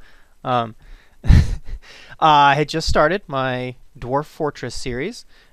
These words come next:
and it occurred to me there's a lot of setup that kinda goes into it, 'cause, you know, how to install it, how to run it, how to get your tools going, and, and so on. So I figured I'll make a kinda bonus video, uh, hey, let's put this together and,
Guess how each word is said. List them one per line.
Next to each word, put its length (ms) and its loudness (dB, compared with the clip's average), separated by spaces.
and 80 -12
it 60 -10
occurred 340 -4
to 80 -14
me 360 -8
there's 180 -4
a 40 -2
lot 260 2
of 360 -6
setup 560 2
that 160 -10
kinda 200 -4
goes 240 -2
into 380 -4
it, 160 -6
'cause, 300 -16
you 40 -14
know, 100 -8
how 160 0
to 160 -10
install 440 -2
it, 200 -2
how 240 -8
to 80 -8
run 240 -6
it, 140 -8
how 100 -14
to 80 -12
get 180 -12
your 140 -14
tools 400 -8
going, 400 -6
and, 100 -14
and 100 -8
so 240 2
on. 280 -2
So 140 -10
I 40 -12
figured 400 -4
I'll 80 -8
make 240 -2
a 260 -2
kinda 220 -6
bonus 400 -2
video, 560 -2
uh, 120 -14
hey, 260 -4
let's 380 -6
put 160 -6
this 140 -12
together 440 -2
and, 200 -6